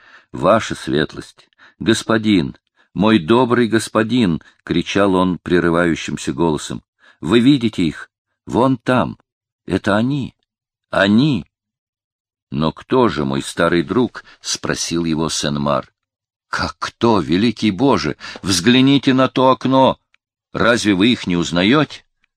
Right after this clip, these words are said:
Там ваша матушка, сестра, брат!» В самом деле, при свете наступившего утра вдали можно было разглядеть женщин, махавших белыми платками. Одна из них, одетая во всё чёрное,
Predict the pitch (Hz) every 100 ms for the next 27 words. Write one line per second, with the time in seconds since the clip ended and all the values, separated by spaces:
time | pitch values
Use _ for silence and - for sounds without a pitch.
0 | _ _ _ 95 95 87 92 - 87 92
1 | 85 - - - 57 - - - - 113
2 | - - 92 92 76 - _ _ - 104
3 | 131 135 92 - - _ _ _ _ _
4 | _ _ _ _ _ _ _ - - 104
5 | 113 98 92 82 69 - - _ - 101
6 | - 98 110 107 104 98 - 90 107 -
7 | - 98 - 117 113 107 104 87 98 104
8 | 113 104 95 101 92 101 95 90 80 85
9 | 87 90 85 71 85 110 101 - 98 -
10 | - - - 104 123 123 - 107 92 73
11 | 117 107 107 - 98 98 - 85 73 65
12 | - _ _ _ _ _ 87 78 92 92
13 | 85 82 98 92 - - 90 80 95 -
14 | 87 87 - 98 87 104 104 104 101 101